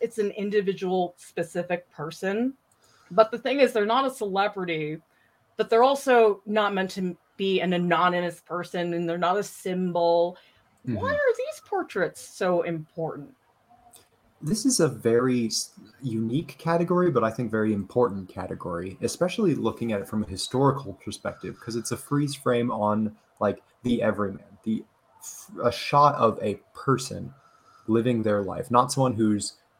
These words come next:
Speaker 2: in my opinion, I like these 'cause it's not someone trying to look their best. It's just someone who is there, and a capture of who they are and what's important to them. And it's a good look at what a time period can be like for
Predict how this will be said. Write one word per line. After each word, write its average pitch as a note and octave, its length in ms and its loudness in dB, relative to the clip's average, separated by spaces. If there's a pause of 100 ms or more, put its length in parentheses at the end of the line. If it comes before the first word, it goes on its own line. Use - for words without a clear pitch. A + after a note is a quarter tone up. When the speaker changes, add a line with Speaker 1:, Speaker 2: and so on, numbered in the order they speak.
(180)
Speaker 2:
in C#3 100 4
my G#3+ 140 6
opinion, A#2 300 2
I G#2+ 60 4
like G#2+ 200 4
these G#2+ 160 0
'cause G#2+ 160 -2
it's - 160 -6
not D#3 140 -2
someone B2+ 240 0
trying G#2+ 480 -2
to - 80 -4
look G#2+ 200 -2
their A2+ 120 0
best. G2+ 480 -4
It's - 160 -6
just C#3 180 0
someone B2 240 0
who G#2+ 160 0
is G2+ 320 -4 (440)
there, - 300 2
and G#2+ 120 -2
a G#2+ 40 -2
capture B2+ 560 -2
of G2 180 -2
who C3 240 0
they A#2 200 4
are G2 320 2
and F#2+ 160 -6
what's G2 280 -4
important G2+ 480 -4
to G2+ 120 -6
them. G2 400 -2 (440)
And B2+ 100 2
it's B2 160 0
a A#2+ 40 4
good D#3 300 2
look A#2 400 6 (100)
at G2+ 320 0
what A#2 480 4
a G#2+ 60 -2
time G#2+ 380 -2
period G#2 340 -2
can G2+ 140 -10
be G2 140 -4
like F#2+ 380 0
for F#2+ 440 0